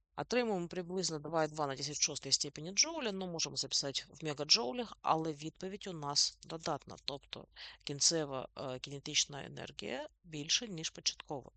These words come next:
Тобто у нас цей супутник, він буде розганятися. Але він наближається до Землі, і тому ми розуміємо, що його потенціальна енергія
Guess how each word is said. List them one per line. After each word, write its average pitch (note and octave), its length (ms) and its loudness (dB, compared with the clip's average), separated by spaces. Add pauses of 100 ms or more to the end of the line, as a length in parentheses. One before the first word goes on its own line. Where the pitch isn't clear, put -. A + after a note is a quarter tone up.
(140)
Тобто C#3+ 340 -8
у A3+ 120 -10
нас D#3 440 -2 (220)
цей D3 240 0
супутник, - 640 -4
він E3 120 -8
буде D#3+ 340 -8
розганятися. D#3 840 -6 (1300)
Але D3 440 4 (480)
він C#3+ 240 -6
наближається C#3 680 -2
до B2+ 560 -6
Землі, C#3+ 680 -6
і D3 160 -10
тому D3 320 -8
ми C#3+ 120 -8
розуміємо, C3+ 540 -8
що - 160 2
його D3 140 -10
потенціальна C#3 680 -4
енергія F#3 540 -8